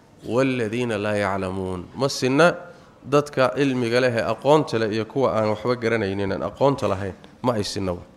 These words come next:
العلم نور مبين يستضيء به أهل السعادة والجهال في الظلم.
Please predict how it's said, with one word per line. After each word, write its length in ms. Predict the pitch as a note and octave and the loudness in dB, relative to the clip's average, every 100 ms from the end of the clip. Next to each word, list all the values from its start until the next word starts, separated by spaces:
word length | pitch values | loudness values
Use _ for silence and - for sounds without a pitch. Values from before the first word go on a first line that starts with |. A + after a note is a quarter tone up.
| - - - - - - D#3 | -20 -20 -20 -20 -20 0 6
العلم 360 | D#3+ F3+ G#3 | 8 8 8
نور 440 | F#3+ F#3 G3 G3 F#3 | 10 10 12 12 10
مبين 640 | E3+ E3 E3 F#3 F3+ E3+ | 8 8 8 8 8 8
يستضيء 680 | D#3 D3+ - D3+ E3 F3 D3+ | 8 6 6 6 8 8 6
به 340 | D#3 D#3+ D#3 | 6 6 6
أهل 260 | D3+ D#3+ D3+ | 6 4 4
السعادة 720 | C3+ - C#3 D#3 D#3+ C#3 C#3 | 2 4 8 10 8 6 4
والجهال 840 | C#3 C3+ A#2+ B2 G#2+ C3+ D#3+ D#3 C3+ | 4 4 2 0 4 8 8 8 6
في 100 | C3 | 6
الظلم. 680 | B2+ C#3 D#3+ D3+ C#3+ B2 | 4 4 8 8 8 4